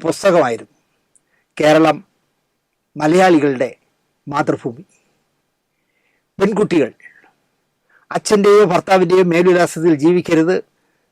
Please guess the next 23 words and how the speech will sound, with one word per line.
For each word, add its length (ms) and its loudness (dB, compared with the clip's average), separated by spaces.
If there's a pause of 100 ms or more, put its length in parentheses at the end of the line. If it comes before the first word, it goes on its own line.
(280)
എന്നുള്ള 300 -2
കാഴ്ചപ്പാടുകാരനായിരുന്നു 920 -2 (140)
സഖാവ് 320 -4
ഇ 80 -8
എം 120 -14
എസ്. 160 -18 (1500)
ആ 160 -4
കാഴ്ചപ്പാടിൽ 540 0
ജീവിച്ച 220 0 (120)
മകളായിരുന്നു 460 -4 (1300)
ഡോക്ടർ 260 -4
മാലതി. 260 -10 (2000)
പിറ്റേന്നത്തെ 560 -2
കാര്യങ്ങൾ 320 2 (100)
തലേന്നേ 380 0 (120)
പ്ലാൻ 200 2 (100)
ചെയ്യണം 320 2 (600)
എന്നും 280 -6 (160)
അദ്ദേഹം 280 -2
ഉപദേശിച്ചു. 460 -10
ഈ 160 -4
രണ്ട് 280 -2
കാര്യങ്ങളും 380 0